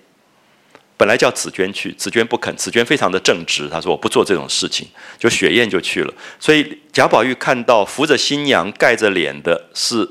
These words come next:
雪雁，想当然就是林黛玉啊，因为扶她的丫头是雪雁。可是你看到宝钗演了一个这么奇怪的戏，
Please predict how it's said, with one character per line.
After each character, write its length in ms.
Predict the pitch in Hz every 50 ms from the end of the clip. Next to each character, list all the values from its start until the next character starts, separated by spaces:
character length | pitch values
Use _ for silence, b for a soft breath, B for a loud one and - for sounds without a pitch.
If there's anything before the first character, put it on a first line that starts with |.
| - -
雪 260 | - - - 78 71
雁， 240 | 87 117 120 92 78
想 240 | - - 80 71 - _ _ -
当 140 | 113 107 98
然 100 | 95 90
就 120 | 95 90
是 120 | - 95 82 - 82
林 120 | 73 71 78
黛 160 | 90 82 76
玉 180 | 76 76 76 73
啊， 80 | 71 -
因 120 | 87 92
为 120 | 92 85 - B B B B
扶 180 | - - 110 113
她 140 | 117 117
的 80 | 104 98 92
丫 180 | 107 104 104
头 120 | 107 104 82
是 120 | - -
雪 180 | - - - -
雁。 140 | - - - B B B B B
可 80 | B 131
是 120 | 151 175
你 80 | 147 -
看 180 | - 156 147
到 80 | 139 135
宝 160 | - - 80
钗 240 | - - 113 117 - - -
演 180 | 110 82 76
了 80 | 82 90
一 80 | 110
个 120 | 104 120 107
这 120 | - 190
么 80 | 165 117
奇 220 | - - - -
怪 160 | - 98 82
的 80 | - 73
戏， 340 | - - - - 92 92